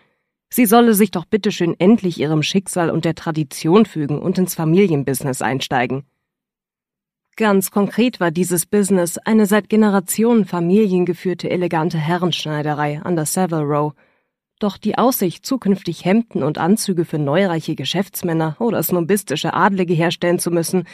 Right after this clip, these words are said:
fand Harriet fast genauso unerträglich, wie folienbedampfte Stoffe für ihren aktuellen Designer zu konzipieren.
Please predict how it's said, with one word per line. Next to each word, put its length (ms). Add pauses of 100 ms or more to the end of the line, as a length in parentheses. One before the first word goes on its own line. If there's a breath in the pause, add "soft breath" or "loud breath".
(160 loud breath)
fand 300
Harriet 320
fast 300
genauso 380
unerträglich, 760
wie 160
folienbedampfte 960
Stoffe 360
für 140
ihren 240
aktuellen 500
Designer 540
zu 100
konzipieren. 720